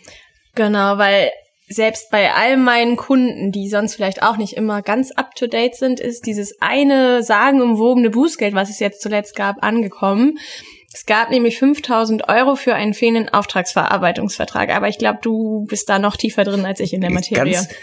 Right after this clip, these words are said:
Speaker 2: ganz ungeschickt gelaufen, würde, würde ich sagen. Also da, ähm,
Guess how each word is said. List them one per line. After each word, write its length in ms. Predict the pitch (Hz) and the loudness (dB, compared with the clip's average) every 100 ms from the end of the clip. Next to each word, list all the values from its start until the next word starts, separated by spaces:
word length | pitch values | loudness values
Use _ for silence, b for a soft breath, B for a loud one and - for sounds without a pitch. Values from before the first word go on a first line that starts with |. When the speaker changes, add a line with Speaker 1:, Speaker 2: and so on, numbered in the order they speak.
| B B - | B B -6
Speaker 2:
ganz 380 | 139 180 185 - _ | -2 0 0 -4 _
ungeschickt 640 | - 190 196 - 190 - - | 0 0 0 0 -2 -4 -2
gelaufen, 600 | 139 101 104 - 82 80 85 | 2 2 2 2 0 -2 -4
würde, 280 | 87 85 67 | 0 0 2
würde 140 | 87 | 0
ich 200 | 85 80 | 0 -2
sagen. 340 | - 78 78 64 | 0 0 0 0
Also 200 | 87 87 | -2 0
da, 240 | 92 92 - | 0 0 0
ähm, 360 | 98 95 92 | 0 0 -2